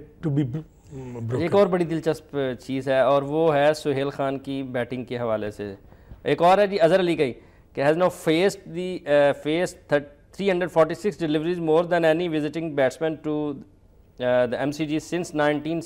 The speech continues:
Speaker 2: seventy-seven।
Speaker 1: हम्म, सेवेंटी सेवन।
Speaker 2: जब वो थर्टी सिक्स balls उन्होंने खेले, तो वो, अब जी, seven six of the year by Sohail Khan and the most by any Pakistan batsman in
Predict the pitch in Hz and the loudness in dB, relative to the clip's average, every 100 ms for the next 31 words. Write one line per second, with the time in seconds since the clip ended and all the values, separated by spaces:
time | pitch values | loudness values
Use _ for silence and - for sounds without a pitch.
0 | - 143 143 139 151 147 135 131 131 113 | -2 -2 -2 -6 -8 -4 -2 0 0 -4
1 | - - _ 139 123 120 110 139 151 147 | -8 -20 _ -8 -6 -6 -4 -2 -2 0
2 | 143 156 - - 156 160 170 165 160 131 | -2 -2 -4 -2 4 4 4 0 -2 -2
3 | 135 165 123 - _ _ _ 131 123 147 | -2 0 -2 -6 _ _ _ -8 -2 0
4 | 175 175 175 - - - 160 151 123 - | 2 2 -2 -10 -4 2 2 2 -4 -10
5 | _ - 160 170 208 208 202 202 160 156 | _ -2 4 4 4 0 0 0 -2 -2
6 | 180 190 170 156 143 151 175 180 185 160 | 0 4 4 2 2 2 2 0 0 -2
7 | 156 147 139 147 190 - 170 170 160 185 | -4 -2 2 4 6 4 4 4 4 2
8 | 185 156 135 165 147 139 - 160 156 151 | 4 2 2 0 2 0 0 0 0 -4
9 | - 131 | -10 -6